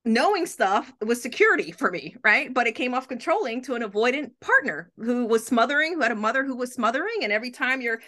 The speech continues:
"I feel like I'm with the mom," right? So then an anxious attachment and avoidant attachment usually come together. But an anxious attachment has to learn to self-soothe herself. I had to learn to self-soothe myself.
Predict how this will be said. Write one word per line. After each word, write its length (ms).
"I 60
feel 180
like 160
I'm 120
with 100
the 160
mom," 180
right? 280
So 180
then 160
an 160
anxious 340
attachment 560
and 100
avoidant 280
attachment 560
usually 280
come 220
together. 560
But 100
an 100
anxious 340
attachment 520
has 160
to 40
learn 200
to 100
self-soothe 500
herself. 380
I 40
had 120
to 80
learn 120
to 60
self-soothe 380
myself. 500